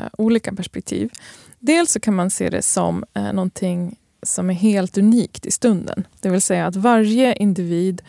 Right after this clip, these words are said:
känner, eh, glädjeupplevelser som är specifikt, eh, kontextbundna. Alltså man,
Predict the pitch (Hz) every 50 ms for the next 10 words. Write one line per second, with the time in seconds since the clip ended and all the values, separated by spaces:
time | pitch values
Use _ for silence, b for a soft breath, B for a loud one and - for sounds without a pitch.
0 | B B B B B B - - - 214 202 202 202 196 196 185 180 - - -
1 | - - 185 185 196 196 185 175 175 180 - - - - - - - - - -
2 | - - - - - 175 170 165 175 - - - 185 185 202 185 - 233 233 -
3 | - - - - - - 185 180 175 - - 208 - - 233 - - - - -
4 | - 294 294 240 190 214 - - - 196 - - 202 202 - - 185 185 175 180
5 | 185